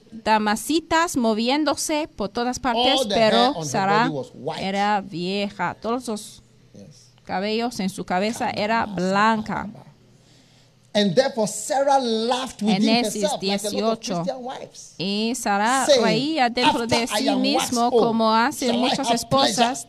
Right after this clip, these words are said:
Speaker 1: decía, "Ay, ya
Speaker 2: Shall
Speaker 1: que
Speaker 2: I
Speaker 1: estoy
Speaker 2: have
Speaker 1: vieja,
Speaker 2: pleasure?"
Speaker 1: voy a tener
Speaker 2: This is
Speaker 1: placer."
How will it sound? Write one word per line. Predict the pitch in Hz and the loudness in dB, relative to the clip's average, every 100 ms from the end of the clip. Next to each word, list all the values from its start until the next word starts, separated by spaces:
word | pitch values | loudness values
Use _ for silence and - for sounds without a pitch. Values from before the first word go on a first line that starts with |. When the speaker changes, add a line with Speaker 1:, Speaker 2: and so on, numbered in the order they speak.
| 220 | -6
Speaker 1:
decía, | 226 285 240 185 240 | -4 -4 -2 0 0
"Ay, | 285 277 226 220 - - - | -2 -4 -4 -6 -10 -20 -10
ya | 208 233 262 | -2 0 0
Speaker 2:
Shall | |
Speaker 1:
que | 254 | 0
Speaker 2:
I | |
Speaker 1:
estoy | 247 254 262 | 0 2 2
Speaker 2:
have | 247 | 2
Speaker 1:
vieja, | 254 254 277 | 2 4 2
Speaker 2:
pleasure?" | - - - - - _ - | 2 -2 -4 -18 -20 _ -16
Speaker 1:
voy | 269 240 254 | -4 0 2
a | 285 | 2
tener | 277 240 254 269 | 2 2 2 0
Speaker 2:
This | |
is | 277 233 226 | 0 0 0
Speaker 1:
placer." | 208 240 | 0 0